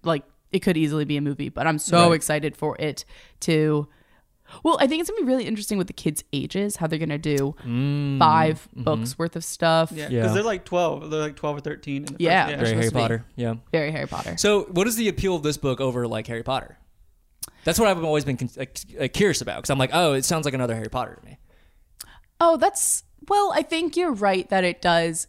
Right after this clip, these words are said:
Speaker 1: kind of fill that void or hit some of the same spots of a kid getting to, um, live through another kid's P O V of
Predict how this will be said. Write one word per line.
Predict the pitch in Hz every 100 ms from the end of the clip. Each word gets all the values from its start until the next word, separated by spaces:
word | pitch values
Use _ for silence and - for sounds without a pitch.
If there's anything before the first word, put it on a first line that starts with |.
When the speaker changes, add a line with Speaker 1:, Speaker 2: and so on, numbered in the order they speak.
| -
Speaker 1:
kind | - 170 165
of | 156 156 _ _ _ _
fill | - - 185 165
that | 156 156
void | 156 147 196
or | 160 160
hit | - -
some | 196
of |
the | 175
same | 185
spots | 170 - 160 156
of | -
a | 143
kid | - 165 160 -
getting | 165 156 151
to, | - 156 156 151 147 - _ _ _ -
um, | 165 160 160 156 160 _ _ - -
live | 190 202 180
through | 185 180
another | 165 170
kid's | 175 - 165 156
P | - - 165
O | 160
V | 151 160 151 143
of | - 151 151 147